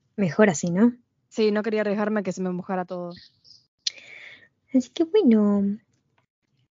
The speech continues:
Speaker 1: Andy, ¿qué vamos a debatir hoy?
Speaker 2: Hoy vamos a debatir, eh, Delitos de Familia de Tove Alsterdal, que es una autora sueca,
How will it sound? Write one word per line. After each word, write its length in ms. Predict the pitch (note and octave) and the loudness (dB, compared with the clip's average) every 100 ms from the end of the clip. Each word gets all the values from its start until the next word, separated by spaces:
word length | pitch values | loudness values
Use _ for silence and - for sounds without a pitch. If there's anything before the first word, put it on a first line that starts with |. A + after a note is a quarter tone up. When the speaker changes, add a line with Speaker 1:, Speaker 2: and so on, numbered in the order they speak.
| _ | _
Speaker 1:
Andy, 340 | - D#4+ A#3 G#3 | 0 4 4 4
¿qué 160 | - | 2
vamos 300 | D4+ D4+ C4 | 2 2 2
a 20 | C4 | 4
debatir 400 | A#3 A3+ A#3 G3 | 6 6 4 2
hoy? 240 | F#3+ G3+ _ _ _ _ _ _ _ _ _ | -2 -8 _ _ _ _ _ _ _ _ _
Speaker 2:
Hoy 200 | C4+ E4 | -4 0
vamos 500 | F4 D#4+ E4 D#4 B3 | -2 -2 -6 -6 -6
a 100 | A3+ | -4
debatir, 880 | G#3+ G3 G3 C4+ C#4+ C#4+ C#4+ C#4+ - _ - | -4 -6 -4 -4 -2 -4 -6 -10 -18 _ -6
eh, 280 | A3+ G#3+ G3+ | -4 -4 -4
Delitos 360 | G#3+ A#3 C4+ | -6 -6 -6
de 100 | C4+ | -6
Familia 560 | C4 A#3 A#3+ B3 B3 A#3+ | -4 -4 -4 -4 -6 -6
de 300 | G3+ G3 F#3+ _ | -6 -8 -10 _
Tove 400 | _ A3 A#3 A#3 - _ _ _ _ | _ -8 -6 -6 -10 _ _ _ _
Alsterdal, 880 | G#3+ A3 - _ B3+ C4+ D4+ E4+ F4 _ _ _ _ _ _ - | -8 -8 -14 _ -4 -2 0 -2 -6 _ _ _ _ _ _ -10
que 140 | G3 | -10
es 80 | G3 | -8
una 140 | G3 | -10
autora 380 | G3 F#3 G3 F#3+ | -10 -6 -6 -6
sueca, 680 | - - A#3+ C#4 - C4+ | -10 -6 0 0 0 0